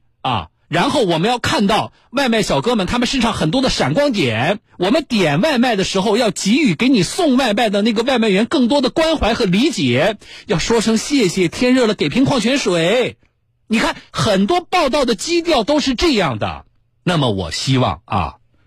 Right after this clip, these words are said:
我们在听节目的这个行业的从业者们，我也请大家珍惜、珍惜这些报道，以及确实在生活当中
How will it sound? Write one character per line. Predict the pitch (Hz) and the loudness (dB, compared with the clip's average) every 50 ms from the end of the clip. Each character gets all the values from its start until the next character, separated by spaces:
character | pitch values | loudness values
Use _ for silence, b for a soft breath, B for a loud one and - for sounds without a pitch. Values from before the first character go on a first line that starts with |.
| _ _ _ | _ _ _
我 | - - 113 110 | -4 -2 0 2
们 | 95 101 101 | 2 2 2
在 | - 147 123 | 0 0 -2
听 | - - 139 131 | 0 0 0 0
节 | - - 85 87 | 0 -2 -2 0
目 | 117 135 104 | 0 0 0
的 | 90 82 78 | -2 -4 -4
这 | - - 240 185 | -2 0 0 0
个 | 131 - 87 | 0 0 -2
行 | - - - 90 101 | -2 -2 -2 0 0
业 | 131 156 123 | 0 0 0
的 | 120 | -2
从 | 113 - - 87 104 | -2 -4 -4 -4 -2
业 | 143 143 113 | -2 -2 -2
者 | 90 - - - | -4 -6 -10 -14
们， | - - - - _ _ B B B B B B B B | -16 -18 -20 -20 _ _ B B B B B B B B
我 | B - - 135 | B -2 0 2
也 | 147 165 170 | 2 0 0
请 | - - - - - 65 - | -2 -4 -6 -6 -6 -6 -4
大 | - 139 113 78 | -4 -4 -4 -2
家 | - - 113 92 85 - - b b b b b b - | -2 -2 -2 -2 -2 -4 -8 b b b b b b -6
珍 | - - 226 220 220 214 | -2 0 2 2 2 2
惜、 | - - - - 160 156 156 170 - _ _ _ _ _ _ _ _ _ _ - | 0 -2 -2 0 0 0 -2 -4 -8 _ _ _ _ _ _ _ _ _ _ -6
珍 | - 208 202 202 202 | -2 2 2 4 2
惜 | 185 - - - 135 123 117 120 - _ _ _ _ _ _ _ _ _ - | 2 0 -2 -4 -4 -4 -4 -4 -8 _ _ _ _ _ _ _ _ _ -2
这 | - 151 123 | 0 2 2
些 | 107 - - 123 120 | 2 0 0 0 0
报 | 117 - - 143 104 90 | 0 0 -2 -2 -2 -2
道， | 92 127 117 92 90 | -2 -2 -2 -2 -2
以 | 98 92 87 85 | -4 -6 -6 -6
及 | 82 - 92 90 98 113 131 | -6 -4 -2 0 0 0 0
确 | 131 - - - 151 107 | -2 -2 -2 -2 -2 0
实 | - 117 113 | 0 -2 -2
在 | - 131 107 | -2 -2 -2
生 | - - - 165 156 165 160 | -2 -2 0 0 2 2 0
活 | - - 90 82 101 | -2 -2 -4 -4 -2
当 | - 113 110 113 110 | -2 0 0 0 0
中 | - 117 117 117 113 110 127 | 0 0 0 0 0 -2 -4